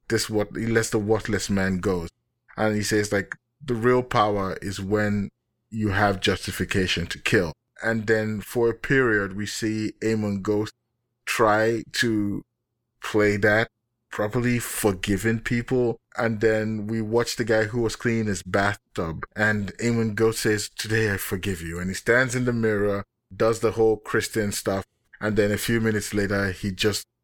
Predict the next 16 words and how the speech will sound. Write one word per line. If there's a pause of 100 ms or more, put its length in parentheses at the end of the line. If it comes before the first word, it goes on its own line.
(100)
he
has
that
urge
to
kill
and (100)
kills
the
young (100)
boy. (680)
I
think
that (640)
Oscar
Schindler,